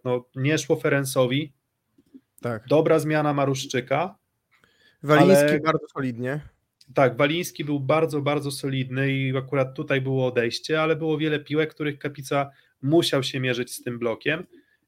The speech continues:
Speaker 1: i jednak trochę wychodzi na to, że cały czas trochę jeszcze Remek Kapica nie jest gotowy pewnie na to, żeby te piłki na wysokim bloku rozbijać, tak? Czyli to, co powtarzaliśmy też już wielokrotnie, że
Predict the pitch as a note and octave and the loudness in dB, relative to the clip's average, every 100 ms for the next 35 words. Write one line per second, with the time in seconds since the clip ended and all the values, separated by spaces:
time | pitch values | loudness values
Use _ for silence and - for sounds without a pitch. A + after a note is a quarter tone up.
0 | _ D#3 F#3+ F#3 E3+ - - E3 D3+ E3 | _ 0 0 2 0 -2 0 -2 2 0
1 | D3+ C#3+ F3 F3+ D#3 D#3 D#3 D#3 D#3 - | 0 0 0 -2 -2 0 2 2 0 -4
2 | _ _ _ _ _ - E3 E3 D#3+ D#3 | _ _ _ _ _ 0 2 2 2 0
3 | D#3 - _ _ _ D#3+ E3 E3 D#3+ D#3 | 0 -10 _ _ _ 4 4 6 4 4
4 | D3 D3 D3 - D3 C#3 C#3 C#3 C3+ D3 | 2 2 0 -2 0 2 2 -2 -2 -4
5 | C#3 C#3 C#3+ C#3 C#3+ C3+ B2 C3 C3+ C3 | -4 -8 -4 -2 0 0 -2 0 0 0
6 | C3+ B2+ B2+ B2 C3+ C#3 C3 B2+ C3+ B2 | -2 -4 -2 -2 -2 -4 -4 -6 -6 -6
7 | - C3 C3 - B2 B2 - _ - _ | -4 -6 -6 -6 -4 -4 -8 _ -20 _
8 | B2 B2 A#2+ B2+ C3 C3 C3+ B2 B2 B2 | 0 2 2 0 -2 -2 -2 2 2 2
9 | - B2 A#2+ B2 C3+ C3 A#2+ A#2+ A#2 C3 | 0 -2 0 0 0 -2 -2 -4 -4 -10
10 | - C3+ C3+ - B2 B2 B2 - C#3+ C#3+ | -4 -4 -4 -10 -6 -4 -4 -6 -6 -6
11 | C3+ C3+ - C3+ B2 D#3+ D#3+ C#3+ C3+ C#3+ | -6 -8 -4 -2 0 -2 -4 -2 -2 -2
12 | B2 C3 B2 - D#3 D3+ C3 C3+ C3 | -4 -4 -2 -2 -2 -2 0 2 0